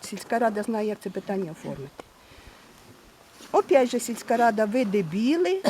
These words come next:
ви портите нашу кров, ви тільки питаєтесь нашими нервами, вам нема що робити". Оце така відповідь. І в ітогі наше село маленьке, вимираюче, тут осталося п'ятдесят людей, із них десять дітей.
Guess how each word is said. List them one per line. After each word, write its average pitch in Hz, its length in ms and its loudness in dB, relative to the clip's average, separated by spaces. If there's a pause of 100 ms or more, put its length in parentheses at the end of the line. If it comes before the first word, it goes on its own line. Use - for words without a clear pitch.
(240)
ви 247 220 4
портите 240 520 0
нашу 220 340 -2
кров, 247 420 2 (240)
ви 233 180 -2
тільки 226 560 -2 (120)
питаєтесь 202 580 0
нашими 196 400 -4
нервами, 330 540 0
вам 240 220 -2
нема 214 220 -2
що 208 180 -8
робити". 151 380 -10 (400)
Оце - 240 0
така 262 300 0
відповідь. 151 580 -10 (760)
І 269 100 2
в 262 60 0
ітогі 359 400 -2 (380)
наше 302 280 4
село 277 280 2
маленьке, 220 640 2
вимираюче, 240 680 0
тут 269 240 -6
осталося 254 540 0 (320)
п'ятдесят 262 460 2
людей, 175 400 0 (460)
із 226 160 -4
них 269 200 2
десять 247 360 0
дітей. 185 380 -4